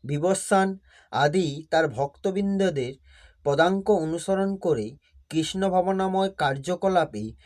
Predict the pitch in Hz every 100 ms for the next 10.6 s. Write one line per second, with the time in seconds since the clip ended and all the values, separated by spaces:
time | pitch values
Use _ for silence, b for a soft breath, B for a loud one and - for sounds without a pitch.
0 | b 139 151 156 160 165 208 165 104 -
1 | 92 113 _ - _ b b - 160 190
2 | 220 - 240 220 160 160 175 196 156 139
3 | 160 b b b 202 202 175 170 196 208
4 | 208 - 165 170 - 214 196 151 143 143
5 | 175 185 190 190 - 135 143 175 180 135
6 | 131 b b b - 135 135 117 - 98
7 | - - _ b 180 202 233 175 170 185
8 | 202 226 190 147 151 - 220 202 143 123
9 | 139 b b - 170 175 - 151 151 175
10 | 185 151 131 123 110 -